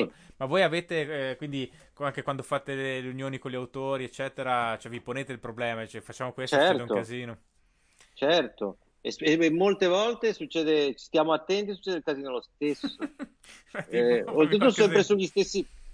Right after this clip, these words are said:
Speaker 2: ma sugli
Speaker 1: Eh.
Speaker 2: st-, sempre sugli stessi argomenti. Guarda, intanto, se, se tocchi, non so, noi che facciamo un programma di calcio, se tocchi una tifoseria ce l'hai nel culo, cioè proprio sei finito.
Speaker 1: Tutte le tifoserie o alcune più?
Speaker 2: Tutte, tutte,
Speaker 1: Eh.
Speaker 2: tutte, tutte, tutte, perché poi ci sono quelle un po' più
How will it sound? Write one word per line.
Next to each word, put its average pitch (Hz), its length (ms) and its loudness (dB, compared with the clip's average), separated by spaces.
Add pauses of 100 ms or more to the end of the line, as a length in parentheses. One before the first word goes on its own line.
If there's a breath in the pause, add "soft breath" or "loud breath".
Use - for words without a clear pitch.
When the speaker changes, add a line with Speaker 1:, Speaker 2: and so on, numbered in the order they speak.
(140)
Speaker 2:
ma - 100 -6
sugli 302 160 0
Speaker 1:
Eh. - 40 4
Speaker 2:
st-, 285 100 -2
sempre 285 280 2
sugli 226 160 0
stessi 208 260 2
argomenti. 170 440 4
Guarda, 139 180 6
intanto, 127 240 0
se, 196 260 -4
se 202 320 -2
tocchi, 247 340 2
non 202 140 -2
so, 123 200 0
noi 160 180 -2
che 160 60 -6
facciamo 160 260 0
un 147 60 -6
programma 160 240 2
di 160 100 -4
calcio, - 420 2 (300)
se - 220 -10
tocchi 269 240 2
una 240 140 6
tifoseria 220 1000 2
ce - 120 -6
l'hai 156 120 0
nel 143 180 -8
culo, 131 260 -10
cioè 185 160 2
proprio 196 240 2
sei 190 220 2
finito. 170 600 -4
Speaker 1:
Tutte 214 260 -2
le 160 80 2
tifoserie 160 580 0
o 170 100 2
alcune 147 340 -4
più? 220 100 2
Speaker 2:
Tutte, 220 400 6
tutte, 139 440 2
Speaker 1:
Eh. 110 60 -10
Speaker 2:
tutte, 120 480 -2
tutte, - 520 -6
tutte, 175 440 4
perché 110 1200 4
poi 151 160 6
ci 107 100 -6
sono 123 240 2
quelle 123 220 6
un 113 100 2
po' 113 140 0
più 104 1160 2